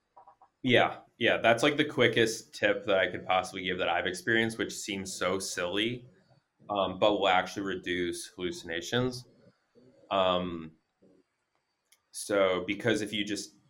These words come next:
ask a question, it will do everything in its power to provide an answer,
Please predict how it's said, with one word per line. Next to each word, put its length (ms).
ask 300
a 60
question, 560
it 60
will 200
do 100
everything 280
in 60
its 80
power 320
to 80
provide 220
an 60
answer, 540